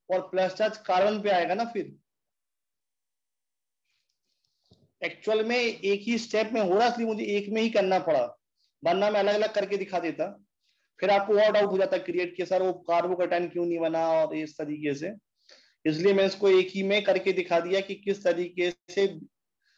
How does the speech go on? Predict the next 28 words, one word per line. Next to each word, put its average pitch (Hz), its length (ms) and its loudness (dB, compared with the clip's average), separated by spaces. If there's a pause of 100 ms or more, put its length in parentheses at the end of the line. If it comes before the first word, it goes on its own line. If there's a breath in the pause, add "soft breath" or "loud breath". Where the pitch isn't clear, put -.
(540)
acetate 170 400 2
अलग 196 200 4
हुआ, 196 360 4
mercury 175 440 0
पे 185 100 -4
plus 190 300 0
आया 196 320 4
तो 190 100 -4
सी 160 260 -6
एच 165 140 -6
टू 190 60 -6
से 185 100 -4
इलेक्ट्रॉन 190 380 -2
लिया, 202 180 6
और 202 80 2
सी 185 140 -4
एच 175 140 -8
टू 190 80 0
पे 175 60 -6
प्लस 180 200 0
आया 180 140 4
तो 180 120 -4
उसने 202 260 -8
एच 185 280 -2
minus 180 280 0
gain 170 240 -2
कर 151 120 -2
लिया। 131 260 -4